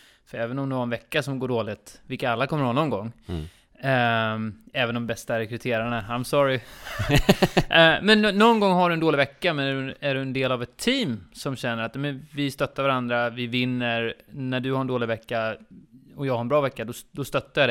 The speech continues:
Speaker 1: det, min vinst blir din vinst. Då tror jag att, alltså, den generella glädjen och nöjdheten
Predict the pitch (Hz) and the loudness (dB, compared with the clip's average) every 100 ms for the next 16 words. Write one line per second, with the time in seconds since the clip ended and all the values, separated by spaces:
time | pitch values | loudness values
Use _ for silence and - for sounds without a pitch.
0 | 110 131 139 123 113 - 120 131 151 110 | 2 -2 -4 -4 -6 -8 -6 -4 -2 -4
1 | 107 - - - - - - - - - | -8 -12 -20 -20 -20 -20 -20 -20 -20 -20
2 | _ 131 135 175 160 135 110 104 104 - | _ -8 0 2 0 -4 -4 -4 -6 -12
3 | - _ _ - - - 123 - 117 - | -20 _ _ -16 -16 -10 -8 -8 -8 -8
4 | 127 - 139 131 123 143 147 135 117 120 | -10 -4 -2 -2 2 4 4 0 -2 0
5 | 113 101 101 120 104 104 110 110 113 110 | 0 -2 -4 -4 -2 -4 -6 -6 -6 -6
6 | 107 127 123 123 107 107 | -6 -8 -6 -8 -8 -10